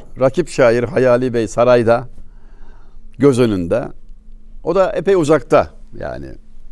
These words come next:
Hiç şeyde, asithanede, ders alette bulunamadı.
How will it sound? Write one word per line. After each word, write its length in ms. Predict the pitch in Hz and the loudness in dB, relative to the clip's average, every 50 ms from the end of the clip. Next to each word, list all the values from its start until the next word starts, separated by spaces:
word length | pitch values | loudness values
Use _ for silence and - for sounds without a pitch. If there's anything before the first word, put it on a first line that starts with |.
| - - - - - - - - - - - - - - - - - | -14 -14 -16 -16 -14 -14 -14 -14 -14 -16 -18 -18 -18 -16 -16 -12 -10
Hiç 320 | 147 143 - - - - | -10 -10 -10 -12 -14 -8
şeyde, 280 | - 113 107 104 107 80 | -4 -4 -4 -4 -2 -2
asithanede, 680 | 98 113 104 120 120 - 117 110 110 107 101 98 90 82 - - - | 0 0 0 -2 -4 -4 -2 -2 0 0 0 0 -2 -2 -6 -12 -10
ders 320 | - 92 123 139 135 110 120 | -2 2 2 2 2 2 2
alette 440 | 131 120 117 117 110 - - 120 110 | 2 2 2 2 0 0 0 -2 0
bulunamadı. 600 | 110 107 110 117 110 101 82 73 90 127 151 - | 0 -2 -2 -2 -2 -2 -4 -6 -6 -8 -10 -10